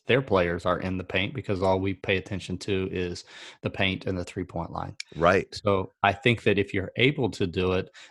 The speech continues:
Speaker 1: then you are going to carve out a niche for yourself.
Speaker 2: I do. And I think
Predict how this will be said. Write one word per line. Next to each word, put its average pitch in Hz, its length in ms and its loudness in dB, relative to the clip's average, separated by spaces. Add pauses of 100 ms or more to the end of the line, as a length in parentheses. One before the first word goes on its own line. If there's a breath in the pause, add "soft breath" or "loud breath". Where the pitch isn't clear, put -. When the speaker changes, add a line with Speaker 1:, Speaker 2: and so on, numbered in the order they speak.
(140)
Speaker 1:
then 104 160 2
you 104 140 4
are 101 120 4
going 95 280 0
to 101 120 -8
carve 95 320 2
out 87 160 2
a 85 60 -4
niche 87 360 -4
for 87 100 -8
yourself. 80 460 -8
Speaker 2:
I 90 100 4
do. 131 280 8
And 107 140 8
I 104 80 10
think 151 280 4